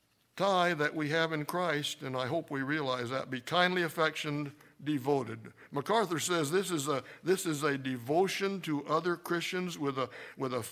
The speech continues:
with a family sort of love. And it, and it's not, uh, it, it's not, uh, based on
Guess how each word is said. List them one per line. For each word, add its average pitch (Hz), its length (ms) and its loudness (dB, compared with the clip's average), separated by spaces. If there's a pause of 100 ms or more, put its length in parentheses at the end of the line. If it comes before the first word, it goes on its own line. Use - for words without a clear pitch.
(180)
with 120 200 -6
a 110 80 -4
family 185 720 0
sort 160 480 -4
of 147 200 -4
love. 117 520 -2 (840)
And 120 120 -4
it, 123 120 -4
and 135 140 -4
it's 131 220 -4
not, 160 400 0
uh, 143 220 0 (440)
it, 139 220 -2
it's 131 200 -4
not, 156 320 0
uh, 135 120 -2 (280)
based 160 400 4
on 139 460 0